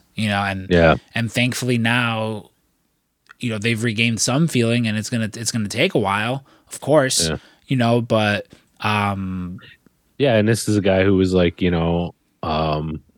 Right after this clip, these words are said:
Speaker 2: not only his family, but, like, you know, he was, he was, like, a football coach. Like, he's the, the whole, like, they're all known in that community, and they're a part of that, like, local community too. So, like, it's gonna be felt by a lot of people for sure.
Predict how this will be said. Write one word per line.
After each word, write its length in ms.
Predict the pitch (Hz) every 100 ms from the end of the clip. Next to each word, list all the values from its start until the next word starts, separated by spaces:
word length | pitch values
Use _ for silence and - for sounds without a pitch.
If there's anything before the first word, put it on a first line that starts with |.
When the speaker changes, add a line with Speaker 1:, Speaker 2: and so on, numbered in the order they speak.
| - _ _ _ -
Speaker 2:
not 160 | 92
only 200 | 90 90
his 140 | 82 -
family, 440 | 85 87 87 87
but, 100 | 82
like, 220 | 85 82 82
you 160 | 82
know, 140 | 80 82
he 160 | 87
was, 360 | 85 82 - 80
he 140 | 90 82
was, 180 | 85
like, 160 | 85 80
a 100 | 87
football 420 | - 107 101 87
coach. 360 | - 80 78 -
Like, 160 | 80
he's 420 | 95 87 78 - -
the, 160 | - 95
the 80 | 90
whole, 320 | 92 101 90
like, 220 | 92 82
they're 160 | - 92
all 180 | 101 113
known 340 | 98 101 104
in 80 | 95
that 160 | 92 90
community, 580 | 95 95 107 85 80 82
and 180 | 80 - - - -
they're 140 | 92
a 40 | 95
part 280 | - 95 101
of 80 | 87
that, 300 | 82 80 -
like, 240 | 85 80
local 340 | 85 85 80 87
community 520 | 87 82 82 80 80
too. 260 | - 92 80
So, 220 | - 80
like, 220 | 80 78 - - - - -
it's 120 | 98
gonna 160 | 139 135
be 160 | 117 101
felt 240 | 107 92
by 100 | 85
a 100 | 82
lot 220 | 85 85
of 60 | 82
people 400 | 92 80 78 71 -
for 100 | 80
sure. 320 | - 78